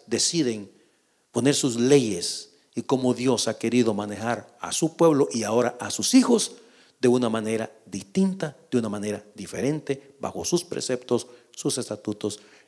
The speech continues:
y sus mandamientos. Inclinen su rostro, vamos a orar al Señor. Padre querido,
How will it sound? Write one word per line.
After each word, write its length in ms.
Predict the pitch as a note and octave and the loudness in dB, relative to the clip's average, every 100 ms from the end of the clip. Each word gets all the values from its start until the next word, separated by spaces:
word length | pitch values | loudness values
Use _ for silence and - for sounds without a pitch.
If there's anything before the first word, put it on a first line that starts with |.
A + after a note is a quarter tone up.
| _ | _
y 80 | G#2+ | -8
sus 220 | G2+ F#2 | -8 -10
mandamientos. 680 | E2 D2 - - G2 A2+ A2 | -14 -12 -14 -14 -16 -8 -8
Inclinen 320 | G#2 C#3+ A2 | -2 0 0
su 140 | G#2 | 0
rostro, 460 | G#2 G#2 - G#2 - _ _ _ _ | -2 -2 -4 -10 -10 _ _ _ _
vamos 320 | A2 G#2 G2 F2+ | -6 -6 -8 -10
a 60 | |
orar 280 | F2+ F#2 F2+ | -12 -14 -12
al 80 | F2+ | -10
Señor. 320 | - - - | -10 -12 -4
Padre 320 | - B2+ A2+ | 4 6 6
querido, 460 | G2+ E2 D2+ E2 | 0 -6 -8 -10